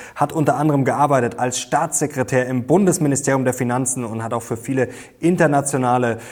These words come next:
Organisationen in hochkarätiger Position als Ökonom war er tätig. Herzlich willkommen, Heiner Flassbeck.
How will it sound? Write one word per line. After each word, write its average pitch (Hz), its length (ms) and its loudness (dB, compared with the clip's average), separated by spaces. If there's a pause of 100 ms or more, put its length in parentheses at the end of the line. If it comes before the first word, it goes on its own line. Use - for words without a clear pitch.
(160)
Organisationen 123 800 0
in 117 160 -6
hochkarätiger 117 640 -4
Position 110 540 -6
als 104 260 -10
Ökonom 101 560 -10 (320)
war 95 160 -10
er 117 220 -8
tätig. 165 500 2
Herzlich 170 240 2
willkommen, 160 580 0
Heiner 139 200 0
Flassbeck. 147 460 -2